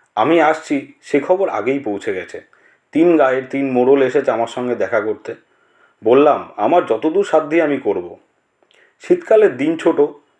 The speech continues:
তাই সাড়ে চারটের মধ্যে বন মোরগের রোস্ট খেয়ে বেরোবার জন্য তৈরি হয়ে গেলাম। স্থানীয় শিকারী সুখদেব তিওয়ারি আমাকে সাহায্য করছে। সে মাচা বাঁধার জন্য গাছ বেছে রেখেছে সমতল জমি, যেখানে শেষ হয়ে পাহাড় শুরু হয়েছে,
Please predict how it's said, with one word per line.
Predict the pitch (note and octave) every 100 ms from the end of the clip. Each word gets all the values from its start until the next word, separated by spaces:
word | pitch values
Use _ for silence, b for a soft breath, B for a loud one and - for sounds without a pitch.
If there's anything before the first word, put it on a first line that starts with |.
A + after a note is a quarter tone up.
| -
তাই | F3+
সাড়ে | F3+ - D3
চারটের | F#3+ G3 G#3 G3+
মধ্যে | F#3+ A#2+ A#2 G#2
বন | A#2 D3
মোরগের | D#3+ F3 F3 D#3
রোস্ট | C#3+ F#3 -
খেয়ে | D#3+ A#2 - b b b G#2+
বেরোবার | C3+ E3+ F#3 E3
জন্য | G3 E3
তৈরি | B2 A#2+ A#2
হয়ে | G#2 F2+
গেলাম। | F2 F#2 - _ _ _ _ _ _ _
স্থানীয় | _ - B2+ C#3+ E3+
শিকারী | E3 D3 D#3+ C3+ C3+ - b b
সুখদেব | - C3 C3+ F3 E3+
তিওয়ারি | F3 E3 C3+ D3+ - _ b b b b
আমাকে | D#3 F#3+
সাহায্য | F#3+ G#2+ A2 G#2+ G2+
করছে। | F2 - - - _ _ _ _ _
সে | - G3
মাচা | A#2 G#2 E3
বাঁধার | E3 E3+ F#3+ F3+
জন্য | G3 E3 C3 C3+
গাছ | G#2+ A#2 B2+ C3
বেছে | D#3 D#3 G#3
রেখেছে | G3+ F#3 - B2+ - _ b b b
সমতল | - C#3 F3 G3+ G3
জমি, | G3 G3+
যেখানে | F3+ F3+ G3+ F#3+
শেষ | D#3 D3+
হয়ে | F3+
পাহাড় | F3 A#2 C3 D#3
শুরু | - F3+
হয়েছে, | F3+ F#3 B3